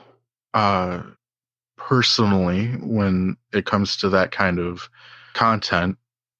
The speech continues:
lesbian porn is pretty, it's pretty gnarly, but, uh, I think that maybe it has to do with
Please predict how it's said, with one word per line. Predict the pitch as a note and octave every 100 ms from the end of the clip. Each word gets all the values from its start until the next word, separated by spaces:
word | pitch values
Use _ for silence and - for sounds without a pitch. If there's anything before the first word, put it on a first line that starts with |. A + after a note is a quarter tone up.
| _ _ _ _ -
lesbian | A2 G2+ A#2 G#2 F#2+
porn | G2 F#2 F#2+
is | F2+
pretty, | - - F2+ F2 - _ _ _ _ _
it's | -
pretty | - A2+ G2+
gnarly, | F2+ E2+ F2+ A2 - _
but, | - F#2+ F#2+ - - - - - _ -
uh, | F#2+ F#2 F2+ F2 F#2 - _ _ _ _ _ _ _ _ _ _ _ _ _ -
I | A#2+
think | - F3+ F#3+
that | D#3
maybe | A2 B2 C3
it |
has | G#2+ G#2+ -
to | A2
do | G2 G#2
with | A2 F#2+